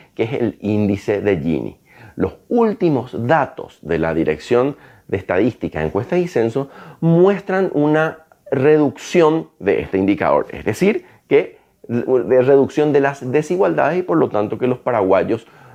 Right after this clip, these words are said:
nos parecemos más, cada vez más en cuanto a ingresos. Hay un aspecto muy interesante, que es que los departamentos de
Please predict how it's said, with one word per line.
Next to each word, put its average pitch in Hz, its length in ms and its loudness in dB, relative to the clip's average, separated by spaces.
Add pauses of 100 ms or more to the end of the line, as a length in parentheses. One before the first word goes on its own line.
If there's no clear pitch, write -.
nos 127 300 0
parecemos 123 580 -2
más, 117 480 -2 (220)
cada 117 220 0
vez 117 160 -4
más 107 320 -4 (220)
en 92 140 -2
cuanto 87 320 -2
a 90 40 0
ingresos. - 600 -6 (640)
Hay 139 160 2
un 151 100 2
aspecto 139 680 -4
muy 135 280 2
interesante, 160 800 -2 (220)
que 101 160 0
es - 140 -10
que 123 160 -2
los 123 200 -2
departamentos 147 1000 -6
de 127 280 -2